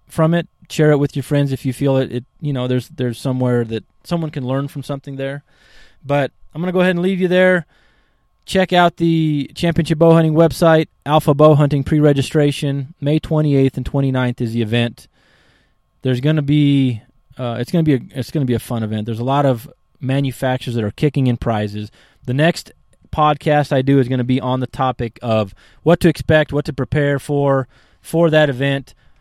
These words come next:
uh, as far as gear and, and equipment setup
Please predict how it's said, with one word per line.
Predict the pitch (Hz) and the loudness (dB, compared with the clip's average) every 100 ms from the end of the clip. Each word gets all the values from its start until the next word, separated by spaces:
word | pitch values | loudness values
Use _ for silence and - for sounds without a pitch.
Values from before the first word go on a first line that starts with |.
| _ - | _ -12
uh, | 131 123 | -6 -4
as | 120 110 | -4 -6
far | - 147 139 | -4 0 2
as | 131 120 110 104 _ _ _ _ - 113 | 4 2 -2 -10 _ _ _ _ -20 -8
gear | 135 160 156 156 143 | 0 4 6 6 2
and, | 113 | 0
and | 110 107 | -6 -8
equipment | 101 - 165 143 | -6 -2 -2 -2
setup | - 147 139 139 139 | -2 0 2 0 -2